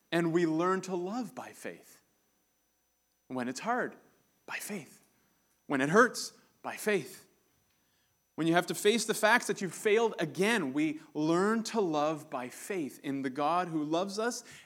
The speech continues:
and tells us to love others. Now today, if love and marriage is hard for you, please talk to someone before you leave.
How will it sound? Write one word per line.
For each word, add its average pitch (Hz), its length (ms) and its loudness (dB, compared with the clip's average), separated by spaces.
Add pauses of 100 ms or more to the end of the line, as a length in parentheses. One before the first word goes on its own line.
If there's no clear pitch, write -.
and 113 200 -10
tells 175 380 -8
us 185 260 -8 (260)
to 135 100 -12
love 117 560 -6 (260)
others. - 500 -18 (1600)
Now 127 80 -6
today, 143 320 0
if 131 320 -6
love 131 420 0
and 127 160 -6
marriage 123 420 -4
is 117 280 -4 (160)
hard 120 300 2
for 107 120 -10
you, 95 200 -8
please 127 320 -8
talk 127 260 -6
to 123 60 -14
someone 104 340 -12
before 95 260 -14
you 90 80 -14
leave. 87 320 -20